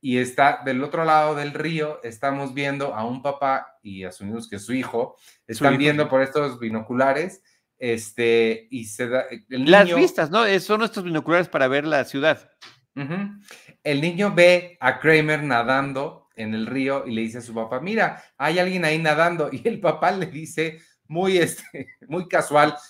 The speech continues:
Speaker 1: "No, no creo, yo creo que debe ser un cuerpo, porque los de la mafia de pronto avientan ahí a los cuerpos muertos". <laughs>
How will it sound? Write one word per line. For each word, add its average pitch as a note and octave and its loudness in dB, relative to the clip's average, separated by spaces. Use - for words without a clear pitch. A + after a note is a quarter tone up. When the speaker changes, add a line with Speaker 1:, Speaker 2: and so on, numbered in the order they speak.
Speaker 1:
"No, G#3+ 0
no A3 -2
creo, G#3 4
yo F#3 -6
creo A3+ -4
que G#3+ -2
debe G#3+ 0
ser F#3 -4
un F3+ -6
cuerpo, E3+ 2
porque A#2+ -6
los C3+ -6
de D3 -8
la D3+ -4
mafia G3+ -6
de F3 0
pronto E3 -6
avientan D3+ -4
ahí C3 0
a C3+ 0
los C3+ -8
cuerpos C3 -8
muertos". - -6
<laughs> - -20